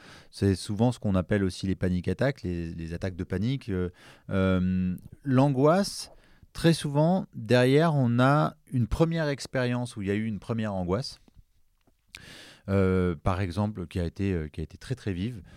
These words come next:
c'est, euh, euh, je sais pas moi, je, j'arrive, euh, j'arrive dans un endroit et je ne sais pas pourquoi,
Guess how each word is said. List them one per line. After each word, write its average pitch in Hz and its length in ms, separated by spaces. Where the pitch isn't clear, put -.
c'est, 98 340
euh, 82 280
euh, 85 140
je 82 80
sais 82 100
pas 92 140
moi, 87 200
je, 82 1000
j'arrive, 104 680
euh, 90 540
j'arrive 101 440
dans 98 180
un 98 80
endroit 95 520
et 123 160
je 104 140
ne 117 80
sais 113 160
pas 104 160
pourquoi, 107 560